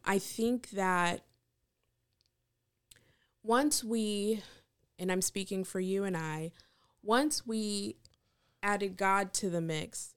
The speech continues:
or involved God more into the mix, those are, I, I, I think, and, you know, I guess you can give your own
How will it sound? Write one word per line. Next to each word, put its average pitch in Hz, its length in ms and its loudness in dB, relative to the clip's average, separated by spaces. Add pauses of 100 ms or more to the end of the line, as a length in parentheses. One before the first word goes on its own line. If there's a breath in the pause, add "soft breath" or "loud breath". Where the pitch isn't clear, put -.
(140)
or 190 520 8 (200)
involved 208 760 2
God 185 400 4
more 170 340 2
into 170 420 -4
the 165 120 -2
mix, 165 880 -2 (1700)
those 330 360 4 (240)
are, 339 300 2 (100)
I, 339 220 4 (100)
I, 302 160 4 (160)
I 330 300 4
think, 233 340 0
and, 208 320 0
you 240 140 -2
know, 190 280 0
I 208 100 2
guess 233 220 4
you 240 80 -2
can 220 160 2
give 196 160 2
your 196 200 0
own 180 360 0